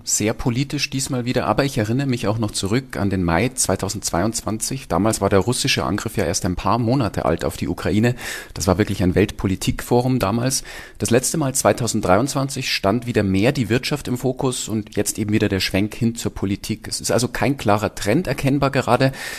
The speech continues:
aber die sicherheitspolitischen und geopolitischen Fragen, die betreffen natürlich auch die Wirtschaft. Das hängt alles eng miteinander zusammen. Und insofern ist es eigentlich nur logisch, es auch hier so zu thematisieren.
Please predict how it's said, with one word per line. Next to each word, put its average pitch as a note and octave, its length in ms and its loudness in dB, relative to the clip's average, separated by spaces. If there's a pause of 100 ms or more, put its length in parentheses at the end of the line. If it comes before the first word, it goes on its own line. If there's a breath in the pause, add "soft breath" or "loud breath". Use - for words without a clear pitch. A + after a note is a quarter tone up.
(200 loud breath)
aber A2+ 280 4
die - 180 -6
sicherheitspolitischen A#2 960 2
und G2 160 -2
geopolitischen G#2+ 680 -2
Fragen, A2 340 -2
die - 80 -6
betreffen - 520 -2
natürlich A2+ 540 2
auch - 140 -4
die - 160 -6
Wirtschaft. - 400 -6
Das - 100 -6
hängt A#2 200 0
alles A#2 240 2
eng A#2 160 2
miteinander G#2 420 2
zusammen. G#2+ 480 0 (480 loud breath)
Und G#2 120 2
insofern A2 540 2
ist - 160 -2
es G2+ 80 -4
eigentlich F#2 260 0
nur G#2+ 220 2
logisch, G#2 400 2
es - 160 -2
auch F2 100 -2
hier G#2+ 160 4
so G2 180 0
zu - 200 -2
thematisieren. E2+ 640 0